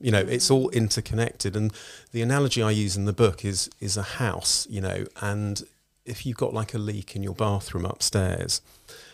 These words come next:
Speaker 1: and you see a brown stain in your living room, you can either sort of paint over it, but if you, which is not a good idea, but if you, if you leave it, what will happen is that that leak will suddenly sort of affect all the other systems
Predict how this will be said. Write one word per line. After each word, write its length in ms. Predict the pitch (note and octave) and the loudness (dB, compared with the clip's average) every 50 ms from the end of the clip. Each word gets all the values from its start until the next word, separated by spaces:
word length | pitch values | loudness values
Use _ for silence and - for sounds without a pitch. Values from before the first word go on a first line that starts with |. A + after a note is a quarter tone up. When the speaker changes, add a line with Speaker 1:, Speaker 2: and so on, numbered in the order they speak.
| - _ _ - | -20 _ _ -6
Speaker 1:
and 160 | G2+ G2 G2 | -4 -2 0
you 60 | G2 | 0
see 200 | F#2+ - - G2 | 0 0 0 -2
a 60 | F#2 | -2
brown 360 | F2 - A2+ G2+ F#2+ F#2 F2+ | 0 0 2 2 2 0 0
stain 400 | F2+ - - - G2+ F#2+ F#2 F#2 | 0 -2 0 0 0 0 -2 -2
in 100 | F2+ F2+ | -2 -4
your 140 | F2+ F2+ F#2 | -4 -4 -4
living 380 | F#2+ G2+ G#2 F2 F#2 F2+ F2+ F#2 | -2 -2 -2 -4 -4 -4 -4 -6
room, 320 | F#2 F#2 F#2 G2 G2+ G2 - - - | -6 -6 -6 -8 -10 -12 -12 -14 -12
you 120 | - G2+ | -10 -6
can 140 | - - A#2 | -2 2 4
either 180 | B2 A#2+ G2+ | 4 4 4
sort 160 | F#2 - - G2+ | 2 0 -2 -2
of 80 | F#2 | -4
paint 320 | - - G#2+ G2+ G2 F#2+ - | -2 -2 0 0 0 0 0
over 360 | G2+ G2+ G2 G2 F2 F2+ - | 2 2 2 0 0 -2 -4
it, 200 | - - - - _ _ _ _ _ _ _ _ _ _ _ _ _ _ | -4 -4 -6 -10 _ _ _ _ _ _ _ _ _ _ _ _ _ _
but 100 | - A2 | -4 -4
if 160 | G#2 G2+ - | -4 -2 -2
you, 140 | A#2 A#2 A#2+ - _ _ _ | -4 -4 -6 -8 _ _ _
which 220 | - A2 G#2 - - | -12 -10 -6 -4 -2
is 140 | G#2+ G2+ | -2 0
not 220 | A2 A2 G#2+ - - - | 2 2 0 0 -2 -8
a 60 | - | -4
good 140 | G2 G#2 F#2+ | -2 0 2
idea, 500 | F#2 F#2 F#2+ - G2+ F#2+ F#2 - - G2 - - - | 2 2 2 2 2 2 2 2 0 -4 -6 -6 -6
but 80 | - G#2 | -4 -4
if 140 | G2+ - - | -4 -4 -4
you, 80 | A#2+ G#2 | -4 -4
if 120 | - - | -2 0
you 60 | A#2 G#2 | 0 0
leave 440 | G#2+ A#2 C3+ D3 D3 C#3 A#2+ F#2 | 2 2 2 2 2 0 0 0
it, 160 | F2+ - - - | -2 -4 -4 -6
what 180 | G#2 - - | -10 -8 -6
will 100 | G#2 G#2 | -4 -4
happen 540 | G2+ B2 A#2+ - - - F2+ F2 F#2 G2 F#2 - - - | -2 -2 -2 -4 -4 -6 -6 -6 -6 -10 -12 -14 -14 -10
is 200 | G2+ F#2+ F#2 - | -8 -6 -6 -4
that 360 | - G#2+ - - - - - - _ _ _ _ _ _ - | -4 -6 -6 -6 -6 -8 -10 -10 _ _ _ _ _ _ -10
that 200 | A2 G#2 G2+ - | -8 -8 -6 -6
leak 380 | G#2+ G#2+ A2+ G#2+ - - - - | -4 -2 -2 -2 -4 -8 -10 -10
will 100 | - G#2 | -8 -4
suddenly 400 | G2+ - - A#2+ G#2+ G#2 F#2+ F#2 | -4 -2 -2 -2 -2 -4 -4 -6
sort 160 | F2+ - G2 F#2+ | -6 -6 -6 -6
of 120 | F#2+ F#2 _ _ _ _ _ _ _ | -8 -8 _ _ _ _ _ _ _
affect 320 | - - - G#2 G2+ - - | -20 -14 -12 -10 -8 -6 -6
all 80 | G2 | -6
the 140 | F#2 G2+ - | -6 -6 -4
other 220 | - A2 A2 G#2+ F#2+ | -4 -4 -2 -2 0
systems 800 | - - - C#3+ C3+ - - - - F2+ E2+ - - - - - | 2 2 2 4 4 4 2 2 0 -2 -4 -4 -6 -8 -8 -8